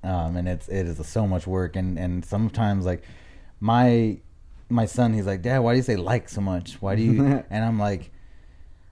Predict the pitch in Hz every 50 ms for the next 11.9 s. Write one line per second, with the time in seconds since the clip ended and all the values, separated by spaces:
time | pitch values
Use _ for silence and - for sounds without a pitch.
0 | - - - 156 165 160 165 170 190 185 180 170 175 175 180 180 180 170 - 143
1 | 156 151 - 120 131 143 143 147 165 151 151 143 120 - - - 151 156 165 156
2 | - - 110 127 143 160 156 135 160 160 147 - - - 143 147 147 151 143 139
3 | 120 123 120 127 135 139 135 135 135 120 - - 127 131 127 127 127 127 127 131
4 | 127 127 127 123 131 143 143 143 139 135 123 107 - - - - - - - -
5 | - - - 147 147 135 120 117 139 139 139 135 - - - 139 147 156 156 156
6 | 147 135 120 127 123 123 135 123 95 110 120 123 120 107 95 101 - - - -
7 | 127 - - - - - - - - 104 113 113 135 143 135 123 123 113 113 123
8 | 135 135 143 - - 123 120 113 127 127 123 139 135 - - - 117 120 127 123
9 | 127 123 - 135 135 131 123 135 127 120 - - 170 185 175 - - 110 104 104
10 | 101 104 104 98 - 117 110 107 110 113 113 117 120 113 104 104 104 107 113 110
11 | 107 - - 98 101 98 - - - 95 92 101 135 156 - - - -